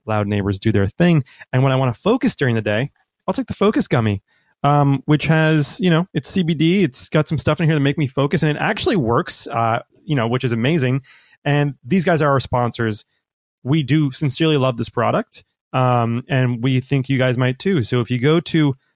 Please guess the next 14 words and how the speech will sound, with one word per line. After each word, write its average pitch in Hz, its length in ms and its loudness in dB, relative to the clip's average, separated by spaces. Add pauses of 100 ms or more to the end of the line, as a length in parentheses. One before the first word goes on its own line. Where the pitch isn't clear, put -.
(280)
mindset 160 500 2
wellness 143 300 2
C - 200 0
B 143 120 0
D 143 120 0
dot 120 280 0
com 131 320 0
and 120 120 -2
use 131 120 0
our 117 100 0
code 123 340 -2
seen 160 440 0
other 127 180 -2
people, - 640 -6